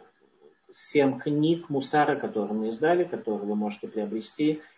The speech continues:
и изучать. Э, можно, э, и со-, рекомендую, во всяком случае, в рамках домашних, э, домашнего задания, если у нас уроки возо-, возобновятся или не возобновятся, чтобы вам запомнить,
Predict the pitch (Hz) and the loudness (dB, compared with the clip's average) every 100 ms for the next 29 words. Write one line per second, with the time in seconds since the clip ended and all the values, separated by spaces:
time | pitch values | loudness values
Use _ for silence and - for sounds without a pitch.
0 | _ - 143 135 139 180 185 - - 151 | _ 4 6 6 4 8 8 6 2 4
1 | 143 139 139 131 156 170 151 165 - - | 6 6 4 6 6 6 6 6 6 4
2 | 151 139 139 139 135 113 131 120 117 135 | 0 2 4 4 4 2 0 0 0 2
3 | 135 131 147 139 139 170 143 131 131 139 | 2 2 2 4 6 6 6 2 0 0
4 | 135 131 131 127 127 120 - 123 - 135 | 2 2 2 2 2 0 -2 -6 -4 -2
5 | 123 127 - _ _ _ _ 147 147 151 | -2 -4 -14 _ _ _ _ 2 6 6
6 | - 156 143 151 180 190 175 165 165 139 | 6 8 8 10 10 10 8 4 4 4
7 | 139 135 - 127 123 120 131 117 120 120 | 4 2 4 2 2 0 2 4 2 2
8 | 123 120 135 135 135 139 143 156 190 196 | 0 0 0 0 2 2 4 6 6 4
9 | - 131 127 120 113 123 143 143 147 147 | 0 0 2 0 2 0 4 4 4 2
10 | 151 170 208 208 139 - 113 117 120 120 | 4 6 6 4 -4 -4 0 0 0 -4
11 | 127 123 131 127 180 175 | -6 -2 0 6 6 6